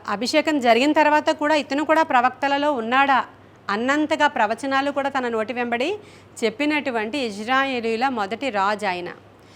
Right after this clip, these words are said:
దేవుడంటే చాలా ఇష్టం. దేవుడి కొరకు కొన్ని మంచి కార్యాలు కూడా చేశాడు ఆయన.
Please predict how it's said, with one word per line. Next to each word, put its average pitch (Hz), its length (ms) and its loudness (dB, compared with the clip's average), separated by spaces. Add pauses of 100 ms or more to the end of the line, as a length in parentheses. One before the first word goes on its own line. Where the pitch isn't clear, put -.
(220)
దేవుడంటే 285 460 2
చాలా 302 260 2
ఇష్టం. 294 460 -6
దేవుడి 220 200 0
కొరకు 262 220 -2
కొన్ని 240 220 -4
మంచి 202 240 -6
కార్యాలు 247 360 -2
కూడా 269 200 -2 (140)
చేశాడు 285 360 0
ఆయన. 156 280 -8